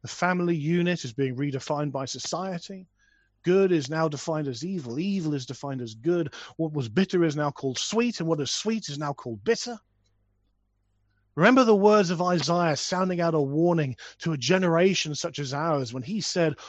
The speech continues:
"Woe to those who call evil good and good evil, who put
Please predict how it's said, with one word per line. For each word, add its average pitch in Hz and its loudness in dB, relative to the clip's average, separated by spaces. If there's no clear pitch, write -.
"Woe 196 6
to 185 -2
those 180 4
who 160 -4
call 226 4
evil 147 -2
good 165 2
and 131 -8
good 180 0
evil, 160 -4
who 165 6
put 170 -2